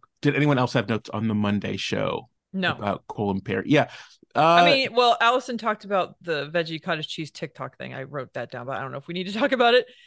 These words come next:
Speaker 1: Oh,
Speaker 2: Uh,
Speaker 1: yeah, the, I forgot the intro. Yeah, yeah.
Speaker 2: My daughter tried that, and I thought, "Oh, it sounds actually good, 'cause I do love veggies and cottage cheese," but, uh,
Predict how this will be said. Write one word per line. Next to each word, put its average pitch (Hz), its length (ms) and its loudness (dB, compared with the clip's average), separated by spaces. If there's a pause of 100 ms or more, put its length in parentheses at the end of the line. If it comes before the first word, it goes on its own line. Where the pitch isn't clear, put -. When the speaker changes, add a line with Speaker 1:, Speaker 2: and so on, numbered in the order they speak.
Speaker 1:
Oh, 160 220 6
Speaker 2:
Uh, 180 320 6
Speaker 1:
yeah, 196 260 4
the, 131 180 0
I 139 60 2
forgot 139 280 -2
the 110 100 -4
intro. 104 220 -6
Yeah, 107 220 0 (200)
yeah. 107 560 -4
Speaker 2:
My 220 300 2
daughter 196 520 0
tried 170 380 -4
that, 190 240 0
and 156 100 -8
I 165 240 -2
thought, 160 280 -2
"Oh, 403 160 0
it 381 60 -8
sounds 370 260 0
actually 226 260 0
good, 185 200 -2
'cause 190 200 -6
I 180 180 2
do 185 220 -10
love 180 240 0
veggies 170 380 -4
and 170 120 -8
cottage 160 340 -4
cheese," 175 400 -10 (140)
but, 151 260 0 (640)
uh, 156 380 -6